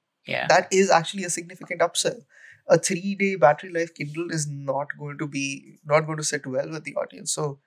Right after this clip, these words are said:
Speaker 2: until they can get all of that sorted or some sort, I mean, they can't, they can't be running Android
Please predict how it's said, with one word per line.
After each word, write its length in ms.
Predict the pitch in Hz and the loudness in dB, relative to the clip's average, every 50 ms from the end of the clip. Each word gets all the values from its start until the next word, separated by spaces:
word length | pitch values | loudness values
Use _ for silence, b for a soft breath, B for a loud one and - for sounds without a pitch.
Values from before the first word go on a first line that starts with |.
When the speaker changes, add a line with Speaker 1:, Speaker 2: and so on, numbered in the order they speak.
| b b b b b b b | b b b b b b b
Speaker 2:
until 260 | 147 156 151 202 220 | 4 4 6 4 2
they 100 | 202 214 | 2 2
can 160 | 202 196 170 | 2 2 2
get 200 | 156 160 165 165 - | 4 2 2 2 0
all 400 | - 151 143 151 160 165 170 175 | -4 -2 0 4 6 8 8 8
of 100 | 170 165 | 6 4
that 160 | 170 165 160 | 4 2 2
sorted 400 | - - 151 151 151 170 170 165 - _ _ | -2 -4 -4 -2 -2 -2 -4 -4 -6 _ _
or 300 | - - 156 165 175 175 | 6 8 10 12 10 10
some 260 | 180 - 180 165 156 | 8 6 -2 -2 -4
sort, 340 | 156 - 160 156 147 151 _ _ B B B B B B B B | -4 -4 -2 -2 -2 -2 _ _ B B B B B B B B
I 80 | 185 185 | 8 8
mean, 120 | 190 175 | 10 10
they 100 | 170 180 | 8 4
can't, 360 | 175 196 190 196 202 196 196 - _ _ - - - - - | 6 8 6 6 6 2 -2 -6 _ _ -18 -18 -16 -12 -8
they 220 | - 175 160 170 160 | -4 0 0 2 6
can't 200 | 170 165 170 175 | 6 4 4 4
be 80 | 190 170 | 4 6
running 240 | 160 151 156 147 | 6 6 4 2
Android 500 | 143 139 139 139 160 180 190 208 220 208 | -2 -2 -2 2 4 4 4 4 2 -4